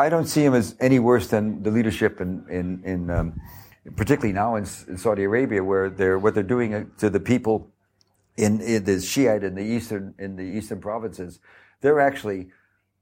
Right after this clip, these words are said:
now, they are actually now taking people they see to be as threats to the, to, to the, uh, to the royal family and cutting their heads off on, in, in front of everybody in a square and letting them bleed to death there. I mean, they're doing, and hanging the body up.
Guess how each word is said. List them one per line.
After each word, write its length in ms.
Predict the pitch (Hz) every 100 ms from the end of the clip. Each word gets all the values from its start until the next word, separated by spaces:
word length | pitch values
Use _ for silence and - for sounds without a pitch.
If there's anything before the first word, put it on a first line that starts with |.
| _ _ _ _ -
now, 500 | 107 131 175 107 -
they 100 | 92
are 260 | 110 107 -
actually 320 | - 135 - 123
now 160 | 117
taking 340 | 107 135 135 123
people 240 | 120 107
they 120 | 104
see 200 | 101 123
to 80 | 107
be 200 | 104 101
as 160 | 98 95 -
threats 260 | 117 110 -
to 80 |
the, 240 | 98 98 95 -
to, 280 | 107 101 85 -
to 140 | 117
the, 260 | 95 92 87
uh, 80 | 85
to 100 | 92
the 120 | 87 87
royal 360 | 87 104 113
family 440 | 95 117 110 101 - - -
and 220 | - 110 117 _ _ -
cutting 260 | 156 175
their 100 | 151
heads 180 | 127 135
off 200 | 117 110
on, 120 | 101 -
in, 200 | 110 110
in 120 | 113
front 240 | - 156 151
of 140 | 147
everybody 400 | 151 151 131 120
in 80 | 110
a 60 |
square 320 | 104 - 127 113
and 80 |
letting 180 | 113 120
them 140 | 113 98
bleed 220 | 113 107
to 60 |
death 240 | 90 92 -
there. 280 | 90 69 -
I 60 |
mean, 100 | 98
they're 80 | 92
doing, 200 | 95 117
and 100 | 101
hanging 260 | 87 123 120
the 80 | 101
body 300 | 98 90
up. 120 | 76